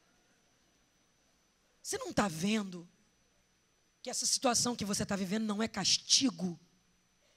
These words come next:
É Deus querendo te lapidar.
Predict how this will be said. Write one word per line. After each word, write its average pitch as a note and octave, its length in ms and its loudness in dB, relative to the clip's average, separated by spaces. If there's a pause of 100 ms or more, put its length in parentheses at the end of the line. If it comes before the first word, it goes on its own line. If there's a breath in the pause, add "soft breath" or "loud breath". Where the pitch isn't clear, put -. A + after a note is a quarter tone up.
(120)
É A3+ 100 -4
Deus A3+ 480 6
querendo G#3 480 0
te - 160 4
lapidar. F#3+ 920 -2